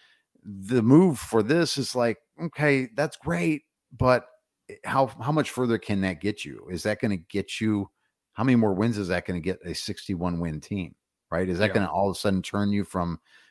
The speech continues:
Speaker 1: forty games under to ten over? Is it a fifty swing, uh, type of, type of move?
Speaker 2: <laughs>
Speaker 1: No, it's not.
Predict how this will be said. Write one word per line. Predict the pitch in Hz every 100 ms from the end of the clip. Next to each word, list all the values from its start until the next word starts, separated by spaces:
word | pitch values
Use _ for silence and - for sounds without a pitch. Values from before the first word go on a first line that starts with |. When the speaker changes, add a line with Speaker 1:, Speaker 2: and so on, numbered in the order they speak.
| _
Speaker 1:
forty | - 107 113
games | 98 101 98 - - -
under | 92 98 110 113
to | - 92 82 76 _ _ _ _
ten | - 98 90
over? | 98 143 156 147
Is | 80
it | 98
a | 87
fifty | 120 113 117
swing, | 107 - 110 135 123 123 - - _ -
uh, | 95 92 90 95 -
type | 117 113
of, | 98 82 -
type | 101 110 92
of | 85
move? | 101 160 190
Speaker 2:
<laughs> |
Speaker 1:
No, | 160 220 262 82
it's | - -
not. | 170 - -